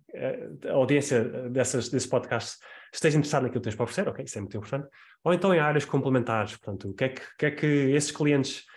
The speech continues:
o que é que os teus clientes fazem antes, durante ou depois de trabalharem contigo? Portanto, pensa nesse aspecto,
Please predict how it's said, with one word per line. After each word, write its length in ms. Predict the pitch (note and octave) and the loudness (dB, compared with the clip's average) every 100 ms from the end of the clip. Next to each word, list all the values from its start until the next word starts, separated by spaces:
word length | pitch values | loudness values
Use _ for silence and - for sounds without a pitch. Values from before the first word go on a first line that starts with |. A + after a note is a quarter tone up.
| - | -14
o 40 | - | -4
que 80 | |
é 20 | F3+ | -2
que 60 | |
os 40 | F3+ | 2
teus 160 | F#3 | 0
clientes 280 | - E3 D#3 | 4 2 4
fazem 360 | - D3 C3+ B2 | 2 2 2 2
antes, 420 | E3 E3 - - | 2 -2 -6 -4
durante 360 | C3 C3+ C3+ C3 | 0 2 2 0
ou 80 | |
depois 420 | B2 - B2+ A#2+ A2 | -2 0 0 0 -2
de 60 | |
trabalharem 380 | - A2 A2 G#2+ | -4 -2 -2 -2
contigo? 300 | G#2+ G#2+ F#2+ | -4 -8 -12
Portanto, 260 | - G2+ - | -10 -12 -4
pensa 260 | C#3+ C3 | -4 0
nesse 200 | C#3+ B2 | 0 -2
aspecto, 360 | A#2 D3 D#3+ | -4 -2 -4